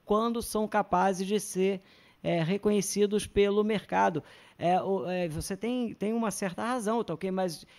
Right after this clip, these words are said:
o, aquele argumento original, inicial, na verdade, se desdobra ao longo do, do capítulo um pra que ele alcance essa plenitude de sentido. Aliás, tem algo mais fundamental por trás disso.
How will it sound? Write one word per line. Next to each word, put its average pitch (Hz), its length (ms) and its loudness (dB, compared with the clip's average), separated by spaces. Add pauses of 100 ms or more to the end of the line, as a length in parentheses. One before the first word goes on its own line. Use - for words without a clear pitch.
(120)
o, 175 160 -4
aquele 202 360 0
argumento 175 460 0
original, 156 640 -2
inicial, 156 500 0
na 156 120 0
verdade, 151 440 -4
se - 200 -6
desdobra 175 800 2
ao 143 100 0
longo 160 320 0
do, 160 300 -2 (320)
do 151 100 -2
capítulo 165 500 -4
um 180 220 -2
pra 185 240 -2
que 180 240 -2
ele 185 180 0
alcance 214 680 0
essa 190 200 -4
plenitude 226 1160 -4
de 214 100 -4
sentido. 208 520 2
Aliás, 208 280 2 (320)
tem 247 180 -2
algo 240 360 0
mais 226 340 2
fundamental 220 640 -2
por - 180 -6
trás 190 300 0
disso. 170 500 -2